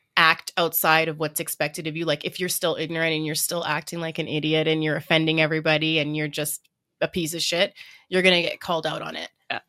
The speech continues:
Speaker 1: So it's nice that we have these conversations and that people are aware of what can and can't be said. And if it bothers you that you can't say something, then I hope you are scared and don't say it anyway.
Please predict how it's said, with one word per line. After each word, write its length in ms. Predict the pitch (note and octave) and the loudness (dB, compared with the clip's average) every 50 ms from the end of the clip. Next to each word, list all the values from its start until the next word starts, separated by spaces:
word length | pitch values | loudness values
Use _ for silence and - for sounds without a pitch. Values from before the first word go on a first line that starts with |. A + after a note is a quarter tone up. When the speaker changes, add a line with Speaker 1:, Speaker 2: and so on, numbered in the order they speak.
| _ _ _ - | _ _ _ -8
Speaker 1:
So 420 | - - - F#3 E3+ E3 E3 - - | -4 4 6 6 8 6 4 2 -2
it's 180 | G3 F3+ - - | -2 -2 0 0
nice 400 | F#3 E3+ E3 E3 F3 F3 - - - | 4 4 4 4 2 0 -4 -2 2
that 420 | E3+ D#3+ D#3 D#3 - - - - - G3+ | 4 4 4 2 0 -4 -8 -10 -14 -6
we 140 | F3+ F3+ | -4 -2
have 220 | D3+ D#3+ D#3 D3+ D3 | -2 -2 -4 -6 -6
these 180 | E3 F3 - | -6 -6 -6
conversations 1000 | - - F3+ D#3+ D#3 E3 F3+ - - A3 A#3+ - - C#4 C4 C4 C4 C4+ C4 - - | -4 -4 -4 -4 -4 -4 -6 -6 -6 -2 -2 0 0 0 0 0 0 -2 -2 -2 0
and 180 | F#3+ F3+ F3 | 0 0 2
that 180 | E3+ D#3+ - - | 2 0 0 -2
people 320 | - - G3 F#3 - F3 F3 | -4 -6 -6 -4 -2 -2 0
are 180 | E3+ E3 E3 D#3+ | 2 2 2 2
aware 380 | D#3+ D#3+ E3 E3+ E3+ E3+ E3 | 0 0 2 2 4 4 4
of 180 | D#3+ D#3 D#3 D#3+ | 2 0 -2 -6
what 280 | E3 D#3+ D#3 D#3+ - - | -6 0 0 0 0 0
can 240 | - F#3+ F3+ F3 | 0 2 4 4
and 100 | E3 D#3+ D#3+ | 4 2 -2
can't 280 | - F3+ G3 F#3+ G3+ | 0 0 0 0 0
be 120 | - A3 G#3+ | 0 -4 -2
said. 420 | - - A3+ G#3 G#3 G#3 G#3+ G#3+ G3 | -2 2 4 6 6 8 6 6 4
And 200 | - F3+ E3+ E3+ | 4 2 2 2
if 120 | E3 - | 0 -2
it 140 | E3 D3 D3+ | -4 -4 0
bothers 420 | - D#3+ E3 F3+ G3 G3 G3 F#3+ | 0 2 4 4 4 2 0 2
you 80 | G#3 G3+ | 0 0
that 140 | F#3+ F3 - | 0 0 -2
you 100 | F3+ F3 | -2 -6
can't 320 | - - F3 D#3+ - - | -6 -4 -6 -6 -4 -2
say 240 | - - - E3+ F#3 | -2 -2 0 0 0
something, 600 | F#3+ - - G3+ G3 F#3+ - G#3 G#3 G#3 G#3+ G#3 | 0 0 0 0 -2 -2 0 0 0 0 0 0
then 160 | F#3+ E3+ D#3+ | -2 -2 -2
I 80 | C#3 - | -2 -4
hope 280 | D#3 D#3+ D#3 D3+ _ - | -6 -8 -10 -12 _ -12
you 340 | F3+ F3 F3 E3+ E3+ D3+ - | -10 -8 -6 -6 -6 -6 -6
are 100 | C3+ C#3 | -6 -4
scared 460 | - - - - D3+ C3+ D3 G3+ A3 | -4 -6 -6 -6 -6 -4 -4 -2 -2
and 140 | G#3 F#3 D3+ | 0 0 0
don't 200 | - G#2+ A#2+ - | 0 -2 -4 -4
say 160 | - - E3+ | -4 -4 -4
it 60 | E3+ E3 | -4 -4
anyway. 440 | D#3 D3+ D#3 F3 G3+ A#3 C4+ E4 | -6 -8 -10 -8 -6 -2 -2 -2